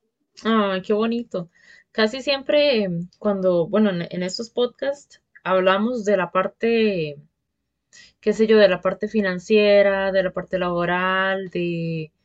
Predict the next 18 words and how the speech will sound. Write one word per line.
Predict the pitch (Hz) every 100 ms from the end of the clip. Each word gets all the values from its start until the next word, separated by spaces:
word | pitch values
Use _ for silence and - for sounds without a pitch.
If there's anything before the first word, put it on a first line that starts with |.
| _ _ _ _ _ -
em, | 175 170 170 165
de | 165 180
la | 170
parte | 180 180 185
social, | 196 185 202 196 208 220
pero | 208 185
casi | 175 190 208
nunca | 233 254 233 277 -
hablamos | 214 190 214 254 -
como | 190 165
de | 165
esta | 180 -
otra | 226 233 226
parte, | 254 240 175
de |
la | 165
parte | 170 185 220
emocional, | 220 202 190 180 185 226 349